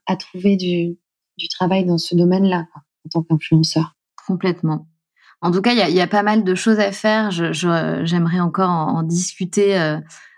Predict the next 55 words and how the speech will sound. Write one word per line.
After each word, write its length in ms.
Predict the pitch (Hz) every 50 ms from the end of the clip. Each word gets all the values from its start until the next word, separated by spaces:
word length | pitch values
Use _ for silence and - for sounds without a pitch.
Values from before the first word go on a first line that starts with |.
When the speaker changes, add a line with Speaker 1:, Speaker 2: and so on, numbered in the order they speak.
| _ -
Speaker 2:
des 320 | 160 180 202 196 185 190
heures. 360 | 220 220 220 233 226 - - - 175
Euh, 440 | 170 165 165 165 160 160 156 160
tu 160 | 156 - - 185
vois, 200 | 190 196 202 208
je 100 | 202 -
pense, 300 | - 180 180 175 - 185
euh, 260 | 170 165 160 160 156
par 140 | 151 170 170
exemple 280 | 165 165 175 170 - 175
aux 40 |
étudiants 560 | 170 170 175 165 - 185 180 190 196 196 196 196
qui 280 | 196 - - 165 160 156
ont 100 | 156 151
pas 100 | 175 165
un 180 | 160 165 165
rond 260 | 165 185 190 190 196 185
et 80 | 165
la 160 | 156 156 156 160
vie 160 | 170 175 170
co-, 80 | - - - - - - -
coûte 180 | - - 160 156
de 100 | 170 170
plus 240 | - 180 190 175
en 100 | 170 170
plus 160 | 175 - 190 190
cher. 240 | 190 214 214 208
Enfin, 160 | 202 - 160 156
même 160 | 160 165 160
pour 200 | 160 - 180 202
nous, 120 | 208 202
franchement, 380 | 196 - - 156 156 - 185 185
c'est 160 | - - 147
un 60 | 135
truc 200 | - - 160 156
de 80 | 160 175
dingue. 260 | 185 262 262 208 170
Donc, 200 | 156 156 156 156
comment 340 | - - 240 220 214 214 208
on 40 | 208
fait 400 | 208 - 254 254 262 262 226 165
pour 180 | - _ _ _
s'acheter 340 | - - 180 170 - -
des 140 | 180 156 156
fringues ? 500 | 156 - - - 240 240 247 254 233 - -
Tu 120 | - 214
vois, 40 | 190
enfin, 180 | - 143 135
même 200 | 156 170 180 185
si 200 | 170 - - 165
je 80 | 160 170
sais 220 | 170 - 220 202
qu'il 120 | 202 160 147
y 20 |
a, 40 | -